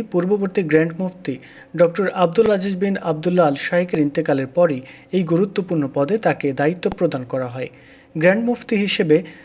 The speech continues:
নিয়োগ লাভের পূর্বে তিনি মসজিদুল হারাম ও মসজিদে নববীর ইমাম ও খতিবদের তত্ত্বাবধানকারী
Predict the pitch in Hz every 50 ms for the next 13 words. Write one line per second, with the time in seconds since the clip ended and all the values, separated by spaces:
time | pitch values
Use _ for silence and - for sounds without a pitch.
0 | - - - 165 170 185 214 220 214 214 202 190 202 208 196 - 202 196 196 202
1 | 208 202 - 156 156 160 151 143 143 139 - - 185 170 185 170 147 151 151 165
2 | 196 190 175 147 139 139 139 - - 160 143 151 143 143 143 151 180 180 180 156
3 | 143 - - 160 151 165 180 190 180 160 135 131 - - - - - _ - -
4 | 208 202 - 226 190 214 214 208 - 170 156 - - 160 143 143 139 - 180 190
5 | 180 - 160 135 131